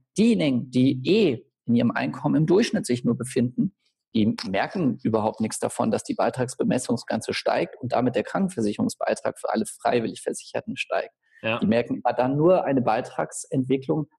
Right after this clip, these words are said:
Speaker 1: wenn der Beitragssatz steigt. Und ob, ob der Beitragssatz von fünfzehn Komma fünf oder f-, dann auf fünfzehn Komma sechs steigt, das sind dann fünf Euro im Monat, ne?
Speaker 2: Ja.
Speaker 1: Das ist dann gefühlt wie, ja, ist ein bisschen teuer geworden. Deswegen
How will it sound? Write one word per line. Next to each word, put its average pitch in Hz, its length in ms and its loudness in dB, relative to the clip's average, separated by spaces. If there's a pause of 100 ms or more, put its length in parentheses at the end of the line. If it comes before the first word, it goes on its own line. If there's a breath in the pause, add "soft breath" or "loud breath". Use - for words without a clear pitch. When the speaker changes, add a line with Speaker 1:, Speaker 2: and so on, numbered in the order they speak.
Speaker 1:
wenn 127 100 2
der 147 100 4
Beitragssatz - 680 -2
steigt. - 360 -4 (340 loud breath)
Und 110 180 0
ob, 131 220 0 (380)
ob 127 140 -4
der 123 120 2
Beitragssatz 123 560 -2
von 113 160 -2
fünfzehn 131 340 0
Komma - 220 -2
fünf - 380 2
oder - 380 0
f-, - 320 -16
dann - 340 0
auf - 140 -4
fünfzehn - 340 -4
Komma - 240 0
sechs - 380 -2 (140)
steigt, - 360 -4 (240 soft breath)
das 117 140 -4
sind 143 140 0
dann 131 280 0
fünf 135 300 0
Euro 156 340 4
im 151 60 2
Monat, 170 440 2 (320)
ne? 175 220 2 (260 loud breath)
Speaker 2:
Ja. 117 120 -6
Speaker 1:
Das - 160 -2
ist - 200 -4
dann 135 360 0
gefühlt 165 480 4
wie, 156 340 2 (100)
ja, 113 260 4
ist 110 120 -4
ein 123 80 2
bisschen 131 220 0
teuer 143 260 2
geworden. 110 320 2
Deswegen 131 560 0